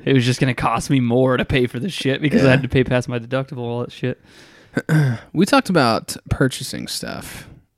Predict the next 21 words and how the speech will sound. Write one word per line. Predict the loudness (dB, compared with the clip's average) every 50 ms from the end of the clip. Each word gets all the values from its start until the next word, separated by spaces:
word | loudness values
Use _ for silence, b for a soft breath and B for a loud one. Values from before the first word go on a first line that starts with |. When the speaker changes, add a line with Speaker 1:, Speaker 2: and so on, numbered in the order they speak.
| _ _
Speaker 2:
and | -2 0 0
you | 0
talked | 0 -2 -2 -2 -2
about | -2 -4 -4 -2
putting | -4 -4 -4 -4
stuff | -6 -8 -8 -8 -8
on | -10
your | -10 -10
phone | -10 -10 -8 -8 -6 -6 -8 -8 -10 -12 -16 _
and, | -12 -10 -10 -8
like, | -8 -10 -10 -10 -10
leaving | -8 -6 -6 -4 -4
it | -4 -4 -2
there, | -2 -2 -2 -2 -4 -6 -6
you | -4
know, | -4 -2 -2 -2
looking | -2 -2 -2 -2 -4 -6
stuff | -4 -4 -6 -6 -4 -4
up | -2 -2 -2 -2 -2
and | -4 -4
then | -4 -6